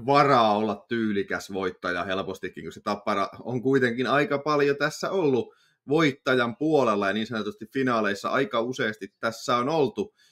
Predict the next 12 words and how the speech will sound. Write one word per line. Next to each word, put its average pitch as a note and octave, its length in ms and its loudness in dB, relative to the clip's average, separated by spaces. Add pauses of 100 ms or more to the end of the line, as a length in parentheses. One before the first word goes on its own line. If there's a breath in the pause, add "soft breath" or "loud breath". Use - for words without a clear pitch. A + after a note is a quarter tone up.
(180 soft breath)
niin - 280 -4 (200)
ei A2 160 -2
tää B2 200 2
nyt A#2+ 100 -6
sillai A#2 480 0 (960)
oikeastaan D3+ 520 2
yllätä C#3+ 420 2
ihan G#2 240 -2
hirveästi. G2+ 560 -4 (760 soft breath)
Miten G3 520 -2
nyt G3 180 2
sitten F#3 440 2